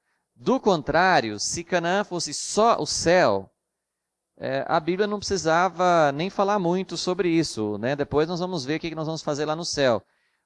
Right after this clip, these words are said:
Mas existe muita coisa na palavra sobre a herança de Deus, a vitória, a vida. Nós, não vou repetir, mas estão aí,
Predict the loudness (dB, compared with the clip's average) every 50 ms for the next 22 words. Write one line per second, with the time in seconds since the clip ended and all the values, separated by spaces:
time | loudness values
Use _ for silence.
0 | _ _ -6 -2 -2 0 0 -2 -4 -6 -10 -12 -16 _ _ _ _ _ _ _
1 | _ _ _ _ -16 -10 -8 -6 -4 -4 -6 -6 -2 0 2 2 2 2 -2 -4
2 | -2 -2 -2 -2 -2 -2 -2 -4 -6 -2 -2 0 2 2 2 2 2 0 -4 -8
3 | -8 -8 -6 -2 0 0 0 0 -2 -6 -8 -4 -2 -2 0 0 2 2 2 2
4 | 2 0 -2 -4 -8 -10 -12 -14 -12 -6 -2 0 2 2 2 0 -4 -6 -6 -6
5 | -6 -6 -8 -14 -18 _ _ 4 6 6 6 6 4 4 2 0 -2 -4 -8 _
6 | _ _ _ _ _ _ _ _ _ -2 0 0 -2 -6 -10 -8 -6 -6 -6 -4
7 | -2 -2 0 0 -2 -4 -6 -8 -8 -8 -10 -12 -12 -14 -14 -10 -6 -6 -6 -6
8 | -6 -8 -8 -10 -10 -10 -10 -10 -10 -10 -10 -6 -6 -4 -4 -2 -4 -4 -6 -10